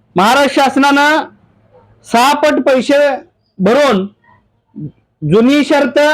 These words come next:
आणि तीन पट पैसे भरून नवीन शर्त कमी करण्यासाठी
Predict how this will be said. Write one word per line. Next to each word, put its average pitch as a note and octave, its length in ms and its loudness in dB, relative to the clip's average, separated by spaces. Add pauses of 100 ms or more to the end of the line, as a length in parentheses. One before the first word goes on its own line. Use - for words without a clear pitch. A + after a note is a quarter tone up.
(1080)
आणि A3 300 2
तीन C#4 340 0
पट D4 260 0
पैसे C4+ 280 0
भरून C#4 440 0
नवीन C#4+ 340 2
शर्त C4 340 -2 (720)
कमी B3+ 220 2
करण्यासाठी C#4 800 0